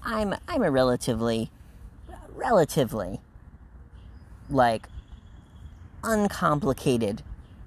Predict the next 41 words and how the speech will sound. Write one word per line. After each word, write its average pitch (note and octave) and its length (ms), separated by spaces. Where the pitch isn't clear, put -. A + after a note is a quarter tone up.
when C3+ 200
I, B2 140
when B2 180
I, G#2+ 140
when B2 160
I A#2+ 80
talk A#2 260
about A#2 180
what A#2 120
I A#2 160
like G#2+ 300
on A#2+ 120
the A2+ 140
internet A2 440
to, - 180
to, - 260
to A#2+ 100
whack G#2+ 280
off - 260
to. - 260
You A#2+ 120
know, F#2+ 80
I, G#2+ 160
I F3 420
am C#3 100
a B2+ 80
chubby F3 300
chaser. D#3+ 540
That A2+ 140
is A#2 160
who A#2+ 80
I A2 120
am. D3+ 400
I, A2+ 380
that A#2 240
it's, - 340
I've A2 220
always C3 360
been B2 180
that A#2 200
way. A2+ 300